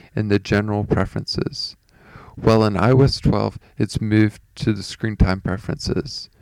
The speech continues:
For the most part, your preference options are the same, just moved around a bit. For more on restrictions, read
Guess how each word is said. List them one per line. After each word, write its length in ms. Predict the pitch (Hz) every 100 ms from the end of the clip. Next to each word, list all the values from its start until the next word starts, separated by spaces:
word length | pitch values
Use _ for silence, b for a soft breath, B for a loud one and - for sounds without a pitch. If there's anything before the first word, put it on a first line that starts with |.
| B B B
For 140 | 131
the 120 | 135
most 360 | 123 117 127 -
part, 340 | 156 147 127
your 180 | 113 110
preference 560 | - 113 110 127 - -
options 420 | - - - 107
are 100 | 101 -
the 120 | -
same, 400 | - - 95 95
just 260 | - 110 -
moved 360 | 101 101 98
around 360 | 101 92 90 90
a 60 | 87
bit. 280 | - - _ _ B B B B B
For 200 | - 120
more 280 | 107 117 139
on 120 | 147
restrictions, 880 | 127 - - 104 - 104 101 - - B B -
read 460 | 110 117 123 110